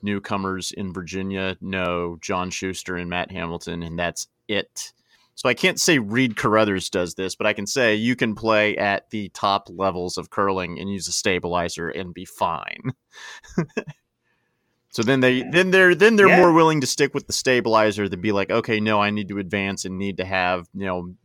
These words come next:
Speaker 1: need to have the broom by my side." I'm like, "No, you can use the stabilizer. It's fine."
Speaker 2: Yeah, or Dave Nedohin, who was, like,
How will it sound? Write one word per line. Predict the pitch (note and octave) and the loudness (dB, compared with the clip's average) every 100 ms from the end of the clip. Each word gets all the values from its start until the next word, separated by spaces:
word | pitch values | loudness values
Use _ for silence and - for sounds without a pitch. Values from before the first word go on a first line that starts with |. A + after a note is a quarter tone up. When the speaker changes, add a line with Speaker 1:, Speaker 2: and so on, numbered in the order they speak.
| - | -10
Speaker 1:
need | G2 G#2+ | -4 -2
to | F#2+ | -2
have | G2+ F#2 | -2 -2
the | E2+ | -4
broom | D#2+ G2 F#2+ F2+ - - | -4 -2 -2 -8 -10 -4
by | F2 | -2
my | E2+ E2+ | -4 -6
side." | - E2 | -6 -6
I'm | E2 | -6
like, | F2 | -8
"No, | F#2 F2 | -6 -6
you | F2 | -6
can | F2 F#2+ | -10 -10
use | F#2 D#2+ | -10 -12
the | |
stabilizer. | - - E2+ - - - - | -12 -8 -8 -8 -12 -12 -18
It's | - | -16
fine." | - - A1 - - - _ _ _ _ _ _ _ _ _ _ _ _ _ _ _ _ _ | -12 -10 -10 -12 -18 -20 _ _ _ _ _ _ _ _ _ _ _ _ _ _ _ _ _
Speaker 2:
Yeah, | - D#3+ | -4 -2
or | C#3 | 0
Dave | C3 D#3 C#3+ | 2 2 2
Nedohin, | B2 D#3+ C#3+ A2+ A2+ | 2 2 2 -2 -6
who | A2 A#2+ | -6 -6
was, | A#2 A2 - | -6 -8 -8
like, | B2 A2+ G#2+ | -6 -6 -10